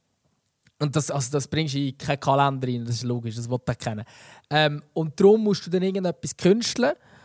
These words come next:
Ähm, und mir ist jetzt bei diesem, äh, Playoff-Modus rausgekommen, ähm, was ja spannend ist, vor zwei Jahren noch, im Frühling zwanzig zwanzig, äh, mitten während dem ersten Lockdown ist,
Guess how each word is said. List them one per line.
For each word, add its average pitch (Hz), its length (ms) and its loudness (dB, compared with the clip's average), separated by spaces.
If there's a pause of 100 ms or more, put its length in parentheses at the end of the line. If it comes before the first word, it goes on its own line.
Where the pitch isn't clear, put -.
(280)
Ähm, 160 400 4
und 170 380 4 (120)
mir 170 180 4
ist 170 160 4
jetzt 160 240 -8
bei 175 80 -6
diesem, 156 580 -4
äh, 139 380 -2
Playoff-Modus 180 1000 -2
rausgekommen, 190 600 -4 (360)
ähm, 147 480 -4 (400)
was 160 200 4
ja 160 60 2
spannend 190 360 2
ist, 180 100 2
vor 165 140 -2
zwei 165 300 6
Jahren 175 360 6
noch, 185 340 6
im 156 460 -2
Frühling 175 340 4
zwanzig 160 320 -4
zwanzig, 165 380 -6 (440)
äh, 147 320 -2
mitten 170 260 -4
während 160 220 0
dem 156 100 -8
ersten 160 280 -4
Lockdown 165 680 0
ist, 156 380 -6